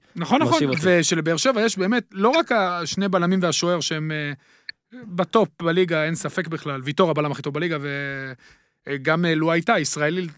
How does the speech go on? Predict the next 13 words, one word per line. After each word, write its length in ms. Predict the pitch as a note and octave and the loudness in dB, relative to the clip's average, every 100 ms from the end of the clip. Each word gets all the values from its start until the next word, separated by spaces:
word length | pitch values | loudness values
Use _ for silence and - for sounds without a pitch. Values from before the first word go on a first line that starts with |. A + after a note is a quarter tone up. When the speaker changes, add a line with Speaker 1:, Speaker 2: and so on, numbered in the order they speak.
| - | -12
Speaker 1:
לטעמי, 420 | D#3 D3 D3 D#3+ | -10 -4 -2 -2
הבלם 260 | C3+ C#3+ C#3+ | -4 -6 -6
הישראלי 320 | B2+ C#3 C3+ | -6 -6 -8
הכי 140 | C3 | -8
טוב 160 | C#3+ C3 | -10 -8
בליגה, 260 | C3+ G3+ E3 | -4 -4 -2
Speaker 2:
גם 40 | |
Speaker 1:
שטקוס, 400 | B2 C#3+ C#3 C3 | 2 6 6 6
Speaker 2:
לטעם 200 | C#3 B2+ | 4 4
הרצוג. 280 | A#2+ - A2+ | 2 0 0
Speaker 1:
שטקוס 500 | F#3+ F3 F3+ - - | 0 0 -2 -2 -4
בין 200 | E3 E3 | -2 0
השוערים, 800 | D#3+ D3+ D3 C#3 D3 D3 D#3+ | 0 -2 -4 -4 -4 -2 -4